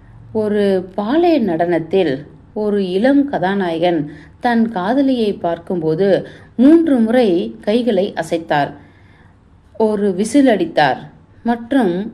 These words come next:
அர்த்தமற்ற புன்னகையை வெளிப்படுத்தினார். மேலும் விரலால் வெறிச்சோடிய இடத்தை காட்டினார். "அப்படியானால் நான் உடனே கட்டுரையை அனுப்பிவிடுகிறேன், மேன்மை தாங்கியவரே," என்று எழுத்தர் கூறினார்.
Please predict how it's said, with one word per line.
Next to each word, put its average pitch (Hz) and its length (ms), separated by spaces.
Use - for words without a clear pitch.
அர்த்தமற்ற 262 800
புன்னகையை 202 640
வெளிப்படுத்தினார். 165 1000
மேலும் 240 800
விரலால் 226 800
வெறிச்சோடிய 254 800
இடத்தை 185 440
காட்டினார். 160 640
"அப்படியானால் 233 1200
நான் 208 400
உடனே 247 540
கட்டுரையை 254 760
அனுப்பிவிடுகிறேன், 175 880
மேன்மை 170 400
தாங்கியவரே," 160 760
என்று 170 640
எழுத்தர் 196 580
கூறினார். 170 540